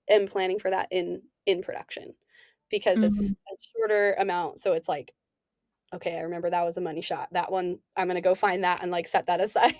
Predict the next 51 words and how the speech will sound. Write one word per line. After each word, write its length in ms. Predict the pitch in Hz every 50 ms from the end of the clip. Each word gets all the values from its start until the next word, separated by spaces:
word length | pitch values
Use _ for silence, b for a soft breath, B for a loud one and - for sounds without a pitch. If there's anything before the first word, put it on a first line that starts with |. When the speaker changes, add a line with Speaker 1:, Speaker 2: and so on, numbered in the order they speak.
| -
Speaker 1:
This 520 | - 392 - - - - - - - - -
is 60 | -
a 40 | 320
little 160 | 320 311 294
bit 140 | 277 277 254
of 60 | 240
a 60 | 226
different 280 | 214 208 208 208 - -
process 420 | - 185 165 - - 175 170 - -
for 160 | - 202 190
the 120 | 190 180
different 300 | - 202 202 - - -
ones. 200 | 185 180 190 - B B B B B B _
Once 340 | - 214 220 226 240 294 -
I've 160 | 269 254 254
kind 200 | - 233 214 208
of 60 | 208
had 140 | 220 214 190
a 60 | 185
chance 280 | 190 - 185 202 202 -
to 60 | -
look 260 | 190 185 185 185 190 190
at 80 | 185
the 80 | - 190
footage 380 | - - 190 190 190 190 190 -
and 120 | 175 185
see 140 | - - 196
what 140 | 202 - -
we 100 | 190 202
have, 380 | 208 196 185 180 185 180 175 b b b b b
see 220 | - - - 220
what 160 | 208 208 196
works 220 | - 202 196 - -
best 260 | - 180 180 202 -
in 80 | 87 -
slow-mo 440 | - - 247 240 240 240 226 226
versus 380 | 214 196 185 190 - 180 - -
what 200 | - 170 - - - _
is 200 | - 185 180 180
w-, 140 | - 185 175 - _ -
best 280 | 185 165 190 - -
at 120 | - - - -
real 180 | 226 233 233
time, 380 | 226 - 220 202 190 185 208 214 _ _ _ _ _ _ _ _ _ _ _
then 260 | 196 208 226 233 240
I 120 | 240 233
go 100 | 220 220
through 160 | 220 - 220 208
and 80 | 202
I 60 | 185
choose, 540 | 185 - - 196 185 180 185 190 - - -